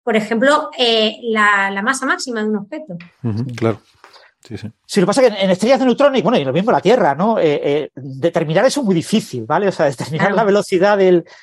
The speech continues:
Speaker 3: del núcleo sólido de la Tierra, eh, es extremadamente, eh, complicado porque no podemos llegar a explorarlo de manera directa, ¿no?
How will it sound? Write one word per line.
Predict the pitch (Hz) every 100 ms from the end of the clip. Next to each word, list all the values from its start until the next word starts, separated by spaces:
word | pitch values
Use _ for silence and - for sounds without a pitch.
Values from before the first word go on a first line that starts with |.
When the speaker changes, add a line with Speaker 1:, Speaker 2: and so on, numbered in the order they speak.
| _
Speaker 3:
del | 165 170 165
núcleo | 196 185 190 180
sólido | - 185 196 196 185
de | 175
la | 175
Tierra, | 185 196 143 - - _ _
eh, | 156 156 151 143 139 139 131 131 _ _ _ _ _ _ _ -
es | 165 -
extremadamente, | 135 - 156 160 156 143 139 147 143 135 - _
eh, | - 151
complicado | 156 175 175 180 208 254 -
porque | 127 131
no | 135
podemos | 139 247 156
llegar | 131 135 131
a | 127 120
explorarlo | 120 139 143 165 151
de | 143
manera | 139 135
directa, | 135 135 127 - 110
¿no? | 208